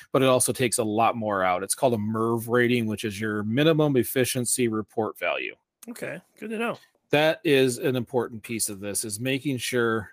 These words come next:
Speaker 1: that you have filters. I have friends and family who work in air, and, you know, they, they live and die by air filterization. The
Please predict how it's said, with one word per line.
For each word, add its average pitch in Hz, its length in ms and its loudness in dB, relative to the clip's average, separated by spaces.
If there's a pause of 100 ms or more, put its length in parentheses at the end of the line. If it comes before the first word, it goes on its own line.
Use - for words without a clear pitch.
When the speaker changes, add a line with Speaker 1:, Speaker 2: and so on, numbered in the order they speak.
Speaker 1:
that 120 200 0
you 113 160 -2
have 107 180 -4
filters. 101 480 -6
I 123 120 0
have 131 180 4
friends 131 400 0
and 127 120 -2
family 117 400 0
who 113 120 0
work 110 380 -2
in 107 120 -2
air, 82 380 -6 (280)
and, 110 640 2 (200)
you 139 200 0
know, 113 80 0
they, 127 380 2
they 127 180 4
live 139 240 4
and 143 140 4
die 127 280 4
by 117 400 2 (180)
air 123 180 2
filterization. 107 960 -4 (460)
The 131 140 2